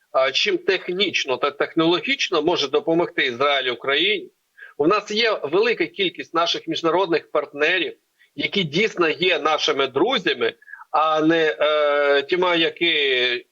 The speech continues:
уявляють себе друзів, як Ізраїль, наприклад,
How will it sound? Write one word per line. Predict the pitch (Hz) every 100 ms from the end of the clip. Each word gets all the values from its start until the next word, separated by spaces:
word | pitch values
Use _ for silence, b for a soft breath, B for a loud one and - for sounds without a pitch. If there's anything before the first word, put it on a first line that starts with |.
| -
уявляють | 151 185 170 180 143 117 110
себе | - 123 127
друзів, | 127 156 285 302 151 117 _ _ _ _ _ _ _ b b -
як | 139 156 143 -
Ізраїль, | 160 185 185 139 110 104
наприклад, | 123 117 127 113 - -